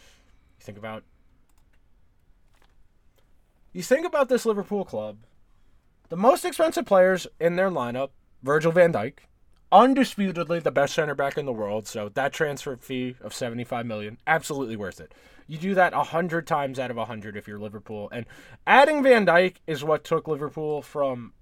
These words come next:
a competitive team to a legitimate contender in any competition, because the way Van Dijk orchestrates that club from the back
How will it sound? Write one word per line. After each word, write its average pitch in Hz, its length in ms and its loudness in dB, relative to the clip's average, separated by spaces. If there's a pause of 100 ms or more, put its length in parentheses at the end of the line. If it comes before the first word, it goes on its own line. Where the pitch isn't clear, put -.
a 135 80 -10
competitive 147 600 -8
team 151 360 -12
to 127 480 -10 (260)
a 170 80 0
legitimate 165 680 2
contender 143 600 -8 (240)
in 131 180 -8
any 143 200 -8
competition, 135 800 -10
because 127 320 -10 (360)
the 143 160 -2
way 180 440 6
Van 185 360 2
Dijk 151 260 -2
orchestrates 143 680 -8
that 127 240 -8
club 110 360 -10
from 117 340 -10
the 117 80 -10
back 107 320 -10